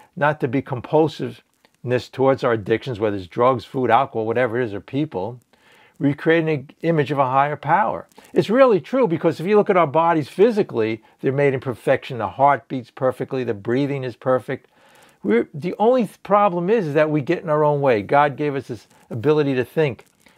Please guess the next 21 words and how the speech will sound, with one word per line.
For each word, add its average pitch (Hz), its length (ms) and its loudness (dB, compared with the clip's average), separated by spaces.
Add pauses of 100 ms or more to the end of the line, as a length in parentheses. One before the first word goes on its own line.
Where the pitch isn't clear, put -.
(120)
on 117 140 -4
the 117 140 -6
intellectual 127 600 -4
level. 107 440 -2 (1080)
We're 156 100 -12
talking 165 360 0
again 139 260 -4
in 123 120 -6
the 113 40 -6
beginning 120 480 -6
about 107 420 -2 (300)
it 120 120 -16
being 139 220 -4
a 113 60 -4
simple 139 380 -6
program 120 640 0 (160)
for - 180 -10
us 117 140 -6
complicated 120 760 -4
people, 110 420 -8
right? 175 260 -2